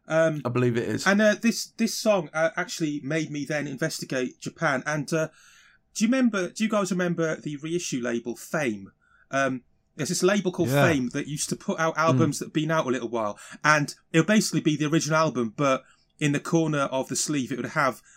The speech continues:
Speaker 1: this Fame logo that was like a kind of electrocardiogram thing, like sort of zigzag thing. Um,
Speaker 3: Yeah.
Speaker 1: and I, I got quite a lot of records in, in Boots for about two ninety-nine on that. And, you know, one of, in fact, I got, um, Searching for the Young Soul Rebels by Dexys on a Fame reissue.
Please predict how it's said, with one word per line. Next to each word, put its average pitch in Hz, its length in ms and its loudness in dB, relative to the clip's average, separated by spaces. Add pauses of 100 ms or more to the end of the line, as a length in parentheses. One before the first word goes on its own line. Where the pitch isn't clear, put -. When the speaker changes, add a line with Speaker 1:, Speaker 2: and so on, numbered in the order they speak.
Speaker 1:
this - 140 -4
Fame 147 320 2
logo 135 380 4
that 127 120 -4
was 127 160 0
like 135 200 0
a 131 40 -8
kind 131 200 0
of 120 100 -4 (380)
electrocardiogram 131 1300 4
thing, 113 240 0
like 113 120 -6
sort 120 140 -2
of 110 60 -2
zigzag 110 540 0
thing. 101 480 -4 (320)
Um, 117 220 2
Speaker 3:
Yeah. 123 240 4 (200)
Speaker 1:
and 147 240 4
I, 165 180 4
I 175 60 6
got 185 200 2
quite 180 220 2
a - 20 2
lot 185 120 4
of 151 60 2
records 160 360 2
in, 147 200 2
in 139 220 -4
Boots 151 520 0
for 135 100 -4
about 123 200 2
two 135 180 0
ninety-nine 123 600 0 (300)
on 127 140 2
that. 127 200 4
And, 127 200 0
you 131 80 0
know, 165 80 4
one 147 160 2
of, 127 100 -6 (260)
in 156 60 -2
fact, 165 200 4
I 147 60 2
got, 160 300 2
um, 120 200 -2
Searching 139 340 -2
for 127 100 -6
the 120 60 -2
Young 120 180 0
Soul 123 200 -2
Rebels 131 280 0
by 113 140 -2
Dexys 110 560 -4
on 113 100 -6
a 107 40 -6
Fame 113 380 -4
reissue. 104 480 -6